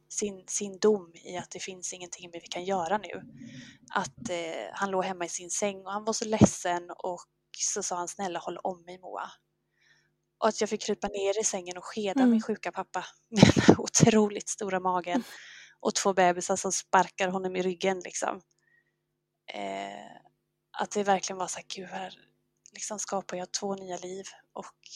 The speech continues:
Speaker 1: du försvinner mer och mer." Samtidigt som man fyllde på, eh, en livsgnista i honom också, i att jag ska klara det tills att de, de kommer. Jag vill ju också få träffa dem.
Speaker 2: Ja,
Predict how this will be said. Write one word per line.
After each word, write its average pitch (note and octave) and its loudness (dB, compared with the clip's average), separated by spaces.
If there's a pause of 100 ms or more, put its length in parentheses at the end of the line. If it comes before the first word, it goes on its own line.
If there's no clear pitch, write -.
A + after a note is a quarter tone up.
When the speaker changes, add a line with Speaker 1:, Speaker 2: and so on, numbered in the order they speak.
(200)
Speaker 1:
du G3 -10
försvinner G3+ -6
mer G3 -6
och F3+ -12
mer." G3+ -10 (600)
Samtidigt G3 2
som G3 -6
man F#3 -4
fyllde G3 -4
på, G3 0 (1400)
eh, - -10
en G#3+ 0
livsgnista G#3 2
i G#3 2
honom F#3 -4 (340)
också, - 2 (120)
i F#3+ -6
att - -2
jag F#3 2
ska - -4
klara E3+ -4
det E3+ -12
tills - -10
att E3+ -14
de, - -16 (720)
de F3 -6
kommer. E3+ -6 (600)
Jag F#3 -4
vill F#3 -10
ju G3 0
också - -6
få - -20
träffa - -12
dem. G3+ -14 (140)
Speaker 2:
Ja, A#3 2